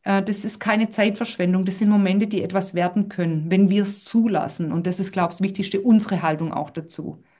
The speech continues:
ja. Also guckt mal, wie ist eure Haltung? Eure Haltung wirkt sich auf eure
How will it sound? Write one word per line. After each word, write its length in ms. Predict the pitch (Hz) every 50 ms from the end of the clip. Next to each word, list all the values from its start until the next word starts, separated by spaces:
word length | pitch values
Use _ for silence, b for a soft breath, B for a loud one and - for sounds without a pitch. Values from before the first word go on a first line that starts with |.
| b b b b -
ja. 360 | 160 165 165 180 180 - - b b b b b b b b b b -
Also 380 | 180 202 196 208 202 185 202 B B B B B B B B _ _ _ _ _ _ _ _ _ -
guckt 240 | - 240 233 240 -
mal, 200 | 240 208 190 185
wie 100 | 220 226
ist 120 | 226 226
eure 300 | - 208 202 208 214 208 185
Haltung? 340 | 190 180 196 196 196 202 -
Eure 260 | 196 190 190 185 170
Haltung 300 | 185 185 185 202 196 185
wirkt 180 | 180 180 180
sich 140 | - 196 185
auf 160 | 175 170 -
eure 460 | - 180 175 180 190 180 175 - -